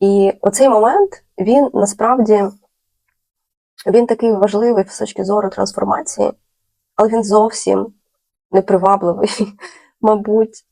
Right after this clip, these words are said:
з точки зору, знаєте, якогось натхнення і мотивації, тому що ніхто не хоче бачити, як це може бути складно.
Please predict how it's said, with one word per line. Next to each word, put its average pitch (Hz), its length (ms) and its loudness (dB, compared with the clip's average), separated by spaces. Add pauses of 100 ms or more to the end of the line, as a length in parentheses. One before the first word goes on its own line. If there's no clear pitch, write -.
з - 80 -20
точки 202 300 -4
зору, 190 500 2
знаєте, 196 300 -2
якогось 196 320 -4
натхнення 190 440 0
і - 100 -6
мотивації, 185 640 -4
тому 180 200 -12
що - 160 -8
ніхто 196 300 -6
не 165 100 -8
хоче - 280 -12
бачити, 202 500 -6
як 190 180 -8
це 185 100 -12
може 185 220 -8
бути 180 220 -12
складно. - 460 -10